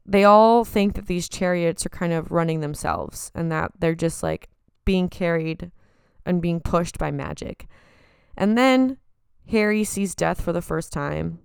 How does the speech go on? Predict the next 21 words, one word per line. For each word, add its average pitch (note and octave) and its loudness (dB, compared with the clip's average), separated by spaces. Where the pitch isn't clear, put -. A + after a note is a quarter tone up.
And F#3 0
then F#3 2
he F#3+ -2
sees F3 -8
these E3 -8
horses - -2
that E3+ -2
are E3 -6
carrying, F3+ -2
that F3 -2
are E3+ -4
actually F3 -4
what's - -4
pulling F3+ 0
these E3+ -8
trolleys. - -2
And F#3 -2
he F#3+ -8
looks B3 -2
at A3 -6
them F#3 0